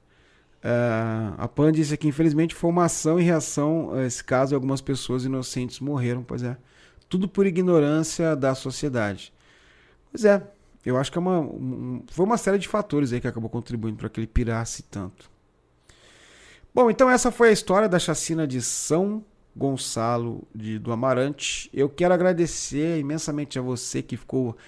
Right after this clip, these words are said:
assistindo a gente aqui na live até agora. Já são vinte e duas horas e dois minutos aqui do Domingão, acabando, começando uma nova semana. Muito obrigado a você que ouviu a gente aí no podcast.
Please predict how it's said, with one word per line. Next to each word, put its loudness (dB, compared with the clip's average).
assistindo -4
a 0
gente -4
aqui -6
na -2
live 0
até -6
agora. 2
Já -8
são -2
vinte 2
e 4
duas 8
horas 8
e -4
dois 6
minutos 0
aqui -4
do 0
Domingão, 0
acabando, -2
começando -6
uma 0
nova -2
semana. -2
Muito -2
obrigado 4
a 6
você 2
que -4
ouviu 4
a 4
gente -4
aí -2
no -4
podcast. -2